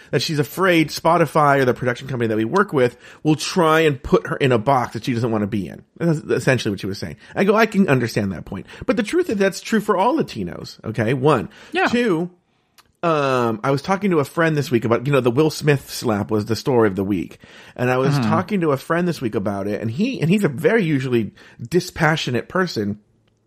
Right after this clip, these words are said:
Speaker 1: but told me he was very, very, very triggered by it. Like, very triggered. He couldn't stop thinking about it for days because it reminded him of his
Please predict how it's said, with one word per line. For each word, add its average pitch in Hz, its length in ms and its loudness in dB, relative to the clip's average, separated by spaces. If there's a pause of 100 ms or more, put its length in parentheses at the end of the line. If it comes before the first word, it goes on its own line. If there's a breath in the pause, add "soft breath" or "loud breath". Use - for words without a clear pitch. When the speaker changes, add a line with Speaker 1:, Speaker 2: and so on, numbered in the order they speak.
(840 loud breath)
Speaker 1:
but 180 140 2
told 262 240 0
me 208 60 2
he 180 100 2
was 139 160 2
very, 120 680 0
very, 120 680 0
very 139 480 0
triggered 120 440 -4
by 73 180 -8
it. 82 180 -10
Like, 107 140 -4
very 147 340 4
triggered. 92 320 -6
He 104 40 -12
couldn't 151 200 0
stop 139 180 0
thinking 120 180 0
about 101 120 2
it - 40 -8
for 95 80 -8
days 92 540 0 (460 loud breath)
because 127 640 2
it 127 180 0
reminded 127 720 0
him 104 640 -2 (1120 soft breath)
of 131 120 2
his 117 140 0